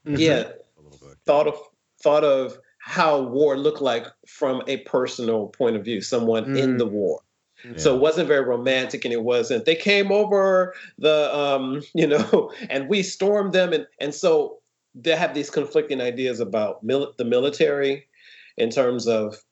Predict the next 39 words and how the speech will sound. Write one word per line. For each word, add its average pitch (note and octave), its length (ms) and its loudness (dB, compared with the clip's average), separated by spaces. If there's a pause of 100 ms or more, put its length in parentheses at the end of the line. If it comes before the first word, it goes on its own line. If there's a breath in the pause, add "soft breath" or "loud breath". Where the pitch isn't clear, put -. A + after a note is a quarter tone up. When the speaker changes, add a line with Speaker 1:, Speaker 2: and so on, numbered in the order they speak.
(800)
Speaker 2:
I D3 100 2
do F3 180 2
know G3+ 120 2
people F3+ 260 -2
who've C#3 180 -4
entered C3 280 -2
the A#2+ 60 -2
military A#2 520 0
who A#2 100 -4
seem E3+ 380 -2
to D#3+ 120 -4
be B2+ 340 -2
ready B2+ 480 0
to B2 220 -6
be, A#2 520 -4 (460)
to D3 100 2
find C3 320 0
some A2+ 140 -10
structure. - 720 -6 (340)
Speaker 1:
Mm-hmm. C3+ 560 -12
Speaker 3:
Mm-hmm. G#2 180 -6
Speaker 2:
And C#3 120 2
then C3+ 340 2
in C#3+ 140 -2
our B2 100 0
community C#3+ 680 -2
post, B2+ 600 -4
the A#2+ 100 -6
post, A#2 540 -2
um, G#2+ 400 -6 (160)
factory E3 400 0
work, F#2 320 -8
you A2 80 -6
know, G2+ 160 -8
post - 540 -4 (400 loud breath)
the A2+ 100 0
Rust D3 300 0
Belt, A2 260 0
essentially, A2+ 640 -4